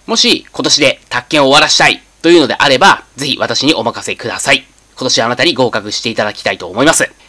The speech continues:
個別指導については、この動画の下の概要欄にユーアールエルを貼っておきます。また、この動画終わった後に、個別指導の概要の動画を、えー、リンクで貼っておきますので、そちらもぜひご確認ください。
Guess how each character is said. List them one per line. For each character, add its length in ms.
個 120
別 200
指 40
導 100
に 60
つ 100
い 60
て 80
は、 60
こ 100
の 80
動 140
画 100
の 60
下 120
の 60
概 180
要 140
欄 100
に 140
ユ 80
ー 40
ア 40
ー 20
ル 60
エ 60
ル 40
を 20
貼 120
っ 60
て 180
お 80
き 160
ま 100
す。 240
ま 160
た、 140
こ 100
の 60
動 120
画 220
終 80
わ 120
っ 100
た 100
後 180
に、 240
個 120
別 200
指 40
導 180
の 80
概 200
要 100
の 80
動 140
画 180
を、 100
え 120
ー、 40
リ 100
ン 60
ク 100
で 60
貼 140
っ 80
て 140
お 100
き 100
ま 120
す 100
の 60
で、 60
そ 140
ち 80
ら 80
も 160
ぜ 80
ひ 80
ご 140
確 240
認 180
く 80
だ 160
さ 240
い。 160